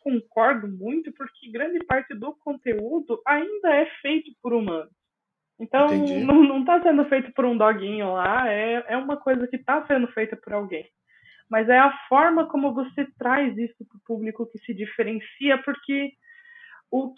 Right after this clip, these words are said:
Speaker 1: que é a humanização em si é a conexão. É a conexão humana que você tá gerando com aquele público,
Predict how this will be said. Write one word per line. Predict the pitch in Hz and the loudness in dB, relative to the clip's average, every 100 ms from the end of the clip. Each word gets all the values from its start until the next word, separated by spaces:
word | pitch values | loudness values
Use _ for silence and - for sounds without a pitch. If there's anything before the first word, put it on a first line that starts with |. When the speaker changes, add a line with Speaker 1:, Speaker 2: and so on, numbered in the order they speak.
| - | -6
Speaker 1:
que | 302 302 | -4 0
é | 285 294 | 0 2
a | |
humanização | 285 262 254 247 240 233 - 269 262 247 | 2 2 2 2 0 -2 -6 -6 -2 -2
em | 214 - - | -4 -8 -2
si | 302 240 - - | -2 -2 -8 -8
é | 269 | -8
a | 269 | -4
conexão. | 285 302 - - 330 302 - _ _ | -2 -2 -4 -2 0 0 -6 _ _
É | 233 | -12
a | 226 | -6
conexão | 233 254 - 285 285 | -6 -6 -6 -4 0
humana | 254 233 294 269 | 2 2 2 0
que | 233 | -2
você | 208 233 | -6 -6
tá | 226 208 | -4 -2
gerando | 214 202 196 190 | -2 -2 -6 -8
com | - 190 | -10 -14
aquele | 190 185 190 | -12 -12 -12
público, | - 180 180 180 | -10 -10 -10 -16